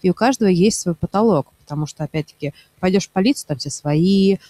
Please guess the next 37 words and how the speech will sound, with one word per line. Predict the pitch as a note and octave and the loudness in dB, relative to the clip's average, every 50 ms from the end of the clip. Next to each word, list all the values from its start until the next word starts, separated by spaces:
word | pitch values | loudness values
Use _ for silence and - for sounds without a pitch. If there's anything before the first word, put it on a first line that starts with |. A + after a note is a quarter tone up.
| _ _ - | _ _ -4
а | F3 F3+ F3+ | -2 -2 -2
стукнут | - - A3+ - A3+ G#3 - | -2 -4 -6 -6 -6 -6 -6
по | - G#3 | -2 0
голове | G3+ G#3+ G#3+ A3 B3+ D4 | 2 2 4 4 2 2
в | C4 G#3+ | 0 0
магазине, | F3 D#3 D#3 D3+ C#3+ C3 C#3+ C#3 C#3 C3+ | -2 0 0 -2 -2 -2 -4 -6 -6 -8
там | - C3+ C3+ C3 | -10 -10 -14 -14
все | - - - D3 | -12 -12 -12 -12
свои. | - - D3+ E3+ A3+ C#4 | -8 -6 -2 -2 0 0
И, | - - G#3+ | 0 -2 -2
в | E3 G3 | 0 0
общем-то, | G#3+ - - B3 - A3+ G#3 - _ _ _ _ _ _ _ _ _ - | -2 -2 -2 -2 -2 -2 -2 -4 _ _ _ _ _ _ _ _ _ -2
безвыходная | G3+ G3 G#3+ D#4+ E4 - - F3 E3 D#3 | 0 2 2 0 0 0 -2 -6 -4 -4
ситуация. | - - - - A#3+ B3+ G#3+ E3 - - - C3+ - - _ _ _ _ _ _ _ | -6 -4 -2 0 2 2 2 0 -2 -8 -16 -16 -18 -18 _ _ _ _ _ _ _
Поэтому, | - F3+ F#3 A3 C4+ - - A#3+ A3 | -2 0 2 2 0 0 0 -2 -2
с | - - | -2 -2
одной | G3 G3 G#3+ F3 | -2 0 -2 -2
стороны, | - - F#3 F#3 F#3+ F#3+ C#3+ | -2 -2 -2 0 0 2 2
у | - | 0
всех | D#3+ - - - A#3 F#3+ - | 0 0 0 0 0 0 0
там | - F3 F3 | -2 -2 0
разные | F#3 G3 G3 F#3 - F3+ E3+ E3 | 0 0 0 0 -2 -4 -6 -6
какие-то | - E3+ - - F#3 E3+ - E3+ E3+ E3 E3 E3 E3 E3 | -6 -8 -8 -6 -6 -6 -2 -2 0 0 0 0 0 -2
ресурсы | - E3+ - - G#3 F3 - - F#3 F3 | -4 -6 -8 -8 -8 -8 -8 -8 -8 -6
власти, | E3 F#3 A3+ E4 G4+ - - - F3+ | -2 0 0 0 0 -2 -6 -10 -6
да, | D#3+ E3 G3+ C4 | -2 0 0 2
и | B3 G3+ F3+ E3 - _ _ | 2 0 0 -2 -6 _ _
количество | - G3 G3+ F#3+ E3 - - - - D3+ | 0 2 2 2 2 -2 -6 -10 -12 -10
этой | - E3 D#3 | -6 -6 -6
власти. | D#3 D#3 C3+ C#3 - - - - _ - - _ _ - | -4 -4 -6 -6 -8 -12 -16 -18 _ -20 -20 _ _ -2
Но | G3+ F#3+ | -2 0
так | - - G#3 - - | 0 0 -2 -2 0
или | G#3+ F#3 F#3 | 0 0 2
иначе, | F3+ G#3 E4 - - A#3+ G3+ - | 2 0 0 0 0 0 0 0
никто | - F#3+ F#3 - _ - G#3+ A3 | 0 -2 -4 -4 _ -2 0 0
из | A3 F#3 - G3 | 0 0 0 0
них, | A3+ E4 F#4 | 0 0 -2